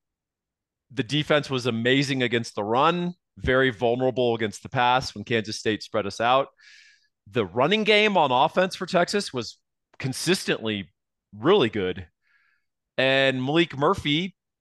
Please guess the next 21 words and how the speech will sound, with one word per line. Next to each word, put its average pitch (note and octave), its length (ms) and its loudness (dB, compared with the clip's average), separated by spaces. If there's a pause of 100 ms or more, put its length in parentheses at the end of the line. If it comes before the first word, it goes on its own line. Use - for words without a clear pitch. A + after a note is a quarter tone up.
(240)
played C3+ 320 2
a C#3+ 80 2
good C#3+ 220 0
quarter. D#3+ 520 0 (220)
<laughs> - 60 2 (1000)
So D#3+ 460 0 (300)
is C3+ 60 -8
that F#3 120 6
a, E3 100 4 (200)
is C#3 80 -6
that G3+ 100 6
a G#3 60 6
fair F#3+ 360 4
sum-, F3+ 300 0
oh, A3 220 8
and E3+ 80 4
our E3+ 80 6
special C4 440 2
teams E3 440 0
were C#3+ 100 0
both D3+ 380 4